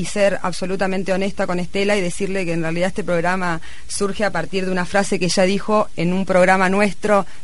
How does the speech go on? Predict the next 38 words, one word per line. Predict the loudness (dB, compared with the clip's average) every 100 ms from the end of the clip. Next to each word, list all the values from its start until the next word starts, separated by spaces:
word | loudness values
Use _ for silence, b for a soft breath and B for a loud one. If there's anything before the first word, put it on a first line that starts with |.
| -2
de, | 2 4 4 4 2 b b
de | 4
otros | 4 4 2 4
años, | 6 6 4 2 -2 b b b 0
que, | 4 4 4 2 2
que | 4 4 4 2
un, | 0 -2 -4 -2
un | 0
poco | 2 0
ya | 2
había | 4 4
retomado, | 2 0 -2 0 2 4 4 4
que | 2
tiene | 0 0
que | 2
ver | 0
con | 0 0
esto | 0 -2 -2
de | -2
que | 0 -2 b b b b
el | 2 4
hombre | 6 6 6 6 4 4
es, | 0 -4 -6 0
tiende | 2 2
a |
la | 2
extinción | 2 0 4 6 6
como | 2 0
toda | 2 0
especie, | 2 4 4 2 0
pero | 2 0 0
que | 0
es |
el | 0
único | 0 0 0
capaz | -2 -2 -2
de | -2
prever. | -2 -2 -2 -2 -2